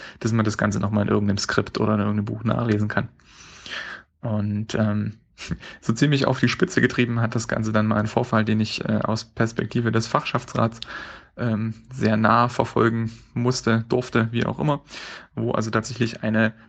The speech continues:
Professorin am Ende ihre Vorlesung bestreikt hat. Ähm, die war also so abgenervt mit den Studenten, die sich zwar dort reinsetzten, ähm, weil, wenn es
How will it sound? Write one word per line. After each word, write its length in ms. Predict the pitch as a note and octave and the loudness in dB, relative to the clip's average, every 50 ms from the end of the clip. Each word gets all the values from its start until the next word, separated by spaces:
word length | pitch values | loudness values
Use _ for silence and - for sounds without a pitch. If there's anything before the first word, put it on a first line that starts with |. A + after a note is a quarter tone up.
| _ - | _ -10
Professorin 1300 | - - B2+ B2+ - C#3 B2 - - - C3 C3+ F3+ F3 B2+ A#2+ A#2+ A#2+ - - - - - - - - - | -4 0 0 2 4 2 0 0 0 0 2 2 2 2 0 0 -2 -2 -6 -8 -12 -10 -10 -10 -12 -10 -8
am 140 | - B2+ - | -8 -6 -4
Ende 240 | - A#2+ B2+ A#2+ | -2 -2 -2 -2
ihre 260 | - - C3 B2+ A#2+ - | -2 0 0 0 0 -2
Vorlesung 500 | - - D3+ F3 D3+ A#2 A#2 A2 A2 A2 | -2 -2 -2 0 0 0 0 0 0 0
bestreikt 540 | A2+ - - - A2 G#2+ - - - - | -2 -2 0 2 2 2 0 0 -2 -2
hat. 220 | - A2 - - - _ - - - - - - - - _ _ - - | -2 -2 -2 -6 -20 _ -20 -20 -20 -20 -20 -20 -20 -20 _ _ -4 -2
Ähm, 220 | A2+ A2 A#2 A#2 | -2 0 0 0
die 100 | A2+ A#2+ | 0 2
war 100 | B2 A#2 | 2 2
also 140 | B2 B2 A#2 | 2 2 0
so 160 | A2+ A#2+ - | 0 0 0
abgenervt 560 | - G3 - - A#2+ A2 G#2+ G#2 B2 - - A#2+ | -2 -2 -6 -2 0 2 2 2 0 -2 -2 -4
mit 100 | A2+ A2+ | -2 0
den 120 | A2 A2+ | 0 -2
Studenten, 540 | - - - A2+ A#2 A2+ - - - A#2+ A#2 | -2 -2 0 2 2 2 2 0 -6 -4 -2
die 100 | A#2 A2+ | 0 0
sich 160 | A#2+ B2+ - | 0 -2 -6
zwar 160 | - - A#2 | -2 0 0
dort 180 | A2+ A2 A2 A2 | 0 0 2 2
reinsetzten, 760 | A2+ D#3 D3+ C3 A#2+ - - - - D3 D3 D3+ D3 D#3 - | 2 4 4 2 0 0 -4 -4 -4 -4 -4 -4 -6 -6 -6
ähm, 400 | - - - - A#2+ A#2 A2 G#2+ | -6 -6 -4 -4 -2 -2 2 2
weil, 200 | G#2+ G#2+ A2 A2+ | 4 2 2 2
wenn 120 | A2 A2 | 2 0
es 300 | A2+ A2+ - - - - | 0 0 -2 -8 -12 -12